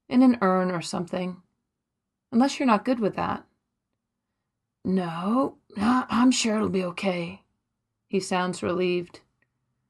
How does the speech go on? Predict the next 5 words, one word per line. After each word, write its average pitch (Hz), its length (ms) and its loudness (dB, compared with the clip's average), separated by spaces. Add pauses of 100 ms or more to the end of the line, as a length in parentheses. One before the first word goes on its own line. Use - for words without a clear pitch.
(300)
We 233 140 2
talk 220 320 6
logistics, 190 840 0 (100)
table 202 320 2
setup, 190 520 4